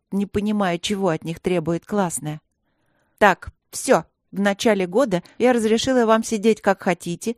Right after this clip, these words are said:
думала, вы взрослые, но, видимо, я ошиблась,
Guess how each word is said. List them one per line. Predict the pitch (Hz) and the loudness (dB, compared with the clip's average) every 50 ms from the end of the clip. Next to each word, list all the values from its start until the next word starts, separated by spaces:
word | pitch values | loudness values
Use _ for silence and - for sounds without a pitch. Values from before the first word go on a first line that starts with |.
| _ _ _ | _ _ _
думала, | - 180 214 208 196 185 190 | 0 2 2 2 0 -2 0
вы | 175 190 196 | 2 2 2
взрослые, | 180 170 180 180 170 170 - - 175 196 226 233 - - _ _ _ _ - | 2 4 4 4 4 2 0 -2 -2 -2 -2 -2 -4 -12 _ _ _ _ -8
но, | 226 262 262 | -6 -6 -4
видимо, | 254 262 262 220 233 226 240 | -4 -4 -4 -2 -2 -2 0
я | 233 220 196 196 | 0 2 2 2
ошиблась, | 202 - - - 165 170 156 165 175 - - | 0 -2 -4 -6 -6 -6 -6 -8 -10 -12 -16